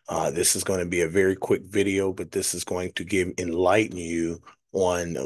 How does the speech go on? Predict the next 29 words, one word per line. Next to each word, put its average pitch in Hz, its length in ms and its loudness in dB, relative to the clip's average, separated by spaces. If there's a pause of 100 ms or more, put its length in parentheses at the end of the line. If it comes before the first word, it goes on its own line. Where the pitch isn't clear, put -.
(120)
some 104 320 2
of 92 80 -4
the 90 100 -4
things 95 440 0
that 87 180 0
were 85 120 -4
told 120 380 2
to - 140 -4
us 82 300 -4
that 85 260 -2
is 87 220 -4
proved 107 600 2 (300)
to 104 80 -2
be 87 260 -2
lies. 85 800 0 (380)
Yes, - 400 2
that's 80 260 -6
correct. 98 480 -4
The - 100 -10
story 98 500 0
of 90 120 -6
evolution 87 760 -4
is 82 160 -4
a 82 60 -6
complete 101 680 -4
lie, 87 640 2 (300)
and 85 120 -2
I 82 80 2
have 85 340 0